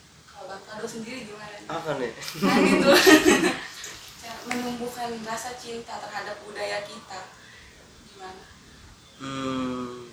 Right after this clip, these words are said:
Speaker 2: kita harus apa ya? Menyadarkan diri kita terlebih
Speaker 1: Hmm.
Speaker 2: dahulu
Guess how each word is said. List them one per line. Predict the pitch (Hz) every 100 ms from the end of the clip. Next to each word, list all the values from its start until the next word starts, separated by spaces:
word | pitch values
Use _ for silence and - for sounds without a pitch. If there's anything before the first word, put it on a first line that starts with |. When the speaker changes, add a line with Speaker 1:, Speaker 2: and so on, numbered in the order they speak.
| -
Speaker 2:
kita | 151 151 160 143
harus | 135 131 - - - - - - - - - - - - - -
apa | 160 151 113
ya? | 104 98 - - - - - -
Menyadarkan | 135 135 131 127 120 - 123 123 120 - - - - - - - - -
diri | 123 123 120
kita | 127 113 113 110
terlebih | 117 117 113 117
Speaker 1:
Hmm. |
Speaker 2:
dahulu | 117 123 120